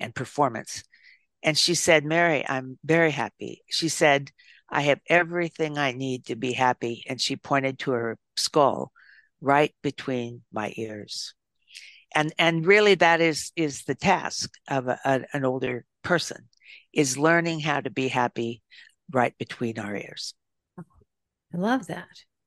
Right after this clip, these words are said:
Speaker 2: I was gonna ask a, a mundane question. Well, I'll ask it anyway. I think you said in a,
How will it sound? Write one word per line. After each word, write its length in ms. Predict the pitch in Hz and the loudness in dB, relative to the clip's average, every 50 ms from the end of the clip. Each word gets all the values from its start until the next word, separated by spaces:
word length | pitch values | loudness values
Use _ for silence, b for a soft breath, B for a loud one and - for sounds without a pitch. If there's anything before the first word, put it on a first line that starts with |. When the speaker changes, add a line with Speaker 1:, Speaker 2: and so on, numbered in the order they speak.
| _ _ _ _ _ _ _ - | _ _ _ _ _ _ _ 0
Speaker 2:
I 40 | 214 | 0
was 120 | 208 - | 0 2
gonna 180 | - 202 190 185 | 2 2 2 4
ask 280 | 190 180 175 - - | 2 2 0 2 2
a, 200 | 180 165 165 175 | 0 0 2 0
a 40 | 170 | 2
mundane 500 | 175 190 190 180 165 175 175 175 175 175 | 4 4 4 6 6 4 4 4 2 2
question. 260 | 170 - 170 151 180 190 | 0 0 0 2 2 4
Well, 80 | 185 | 4
I'll 140 | 170 170 175 | 4 4 4
ask 240 | 165 160 160 - - | 2 2 0 -4 -6
it 60 | 156 | -6
anyway. 320 | 160 156 165 160 156 156 B B B B B B B B B | -4 -4 -2 -2 -4 -4 B B B B B B B B B
I 60 | - | 2
think 160 | 180 202 190 - | 2 2 4 2
you 60 | 196 | 0
said 240 | - - 196 190 180 | 2 6 6 6 6
in 140 | 170 160 | 6 4
a, 100 | 165 165 | 2 0